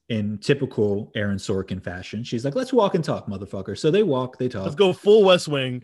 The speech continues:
Speaker 1: They go
Speaker 2: and just
Speaker 1: full,
Speaker 2: walk everywhere.
Speaker 1: they go full West Citadel and they, um, <laughs> get into the elevator.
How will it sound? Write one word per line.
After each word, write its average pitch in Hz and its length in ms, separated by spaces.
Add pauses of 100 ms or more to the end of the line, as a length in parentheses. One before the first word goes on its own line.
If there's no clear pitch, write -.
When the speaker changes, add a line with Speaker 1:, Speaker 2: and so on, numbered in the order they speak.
Speaker 1:
They 127 100
go 135 100
Speaker 2:
and 147 100
just 160 140
Speaker 1:
full, 196 280
Speaker 2:
walk 165 100
everywhere. 139 340
Speaker 1:
they 156 100
go 143 200
full 202 460
West 165 280
Citadel 107 560 (260)
and 123 140
they, 120 360
um, 110 420
<laughs> - 20
get 139 180
into 185 300
the 190 180
elevator. 107 600